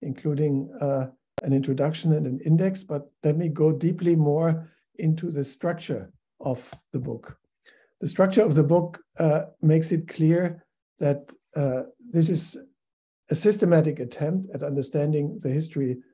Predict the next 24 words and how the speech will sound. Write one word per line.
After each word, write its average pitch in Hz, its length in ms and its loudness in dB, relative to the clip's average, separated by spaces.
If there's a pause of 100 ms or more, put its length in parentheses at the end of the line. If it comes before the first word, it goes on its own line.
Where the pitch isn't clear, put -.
(160)
of 135 180 -6
knowledge, 160 580 2 (1040)
I 135 180 0
will 139 160 2
not 156 260 2
go 151 200 0
through - 200 -6
the 135 100 -4
single 143 320 -4
chapters 160 500 -4
now. 160 440 -2 (120)
I 160 40 -12
go 147 160 0
a 135 80 2
little 160 140 0
bit 143 200 -6 (160)
deeper, 156 560 -2 (140)
uh, 123 160 -6 (120)
as 127 160 -8
I 123 260 -2 (300)
proceed. 160 560 2 (580)
Let 160 140 4
me 185 80 8
just, 180 340 4